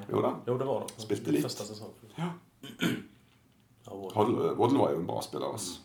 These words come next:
Speaker 2: Mm.
Speaker 1: Veldig bra.
Speaker 2: Men ja, som, og,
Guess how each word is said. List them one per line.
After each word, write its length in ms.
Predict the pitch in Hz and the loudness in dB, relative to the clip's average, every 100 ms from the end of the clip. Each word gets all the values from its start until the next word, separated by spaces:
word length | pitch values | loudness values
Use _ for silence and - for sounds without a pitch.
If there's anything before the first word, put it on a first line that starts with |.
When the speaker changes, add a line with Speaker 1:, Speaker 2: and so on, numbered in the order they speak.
| - | -16
Speaker 2:
Mm. 80 | - | -8
Speaker 1:
Veldig 160 | 101 92 | -6 -6
bra. 160 | - 120 - - - - - - - - - - - - - - - - - _ _ | -8 -14 -18 -20 -20 -20 -20 -20 -20 -20 -20 -20 -20 -20 -20 -20 -20 -20 -20 _ _
Speaker 2:
Men 100 | - 110 | 0 2
ja, 60 | |
som, 180 | 110 117 | 4 2
og, 140 | 120 | 2